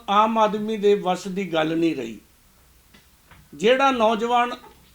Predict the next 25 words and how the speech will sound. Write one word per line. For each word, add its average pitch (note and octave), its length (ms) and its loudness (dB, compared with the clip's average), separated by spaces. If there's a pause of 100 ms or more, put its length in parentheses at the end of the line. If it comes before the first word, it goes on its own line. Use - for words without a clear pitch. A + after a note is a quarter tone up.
(380)
ਅਸਲ C#4 240 -2
ਤਬਦੀਲੀ A3+ 600 -4
ਲਿਆਉਣ A3 380 0
ਦਾ G#3+ 380 0 (380)
ਜਜ਼ਬਾ F#3+ 460 0
ਰੱਖਦਾ F3+ 640 2
ਆ, - 60 -10 (960)
ਉਹ A3+ 260 0
ਫਾਈਲਾਂ, G3+ 580 2 (1120)
ਬੋਲੀਆਂ G3+ 680 2 (160)
ਅਤੇ G3+ 180 -2
ਭਾਅ F3+ 400 2
ਦੇ F#3+ 380 0
ਇਸ G3+ 160 -6
ਜਾਲ F3+ 320 2
ਵਿੱਚ F#3+ 240 -8 (100)
ਫਸ F3 220 -6
ਕੇ E3 440 -8 (640)
ਕਿਨਾਰੇ F#3 760 2
ਲਾ E3 180 2
ਦਿੱਤਾ D#3 340 -4
ਜਾਂਦਾ D3+ 480 -2
ਆ। C3 80 -12 (1120)
ਚੋਣ C4 280 2
ਖਰਚਾ B3 640 2